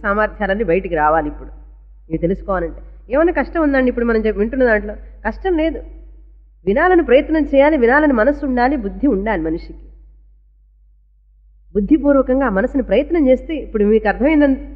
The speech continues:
ఈజీగా అర్థం అవ్వాలా? కొంచెం కష్టంగా అనిపిస్తుంది. కష్టంగా లేకపోతే ఉపనిషత్తు ఏమవుతుంది? అది ఉపనిషత్తు కదా మరి. తర్వాత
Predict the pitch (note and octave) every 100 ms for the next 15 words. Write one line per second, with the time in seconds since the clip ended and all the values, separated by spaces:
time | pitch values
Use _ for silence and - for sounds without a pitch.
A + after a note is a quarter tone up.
0 | - A#3+ C#4 D#4 C#4+ D4+ D#4 F4+ - -
1 | - - - - - - - - - -
2 | - - - D#3+ D#4+ B3 - E4+ D#4 C#4+
3 | C#4 A#3+ E3 - D#3+ C#4 D4+ D4+ D4 C#4+
4 | D#4 D4 A#3 D4 D4+ D4 D4 D4 C#4+ D4
5 | D4+ G#3+ F#3 D4+ D4+ C#4+ A#3+ D3+ D3 D3
6 | - - - - - - - - - _
7 | _ _ _ _ _ _ - - _ _
8 | - F#3+ F3 C#3+